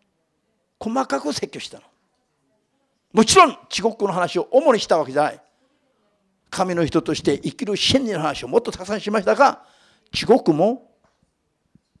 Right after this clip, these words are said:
の説教も欠かさずに、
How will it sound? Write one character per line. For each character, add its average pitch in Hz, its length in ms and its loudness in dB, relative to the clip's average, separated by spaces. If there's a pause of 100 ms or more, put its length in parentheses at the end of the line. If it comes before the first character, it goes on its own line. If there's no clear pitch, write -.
(680)
の 180 120 2 (220)
説 170 200 2
教 - 160 -6
も 180 140 -2
欠 - 180 -12
か 220 120 -4
さ 196 140 -4
ず 196 120 -10
に、 147 180 -14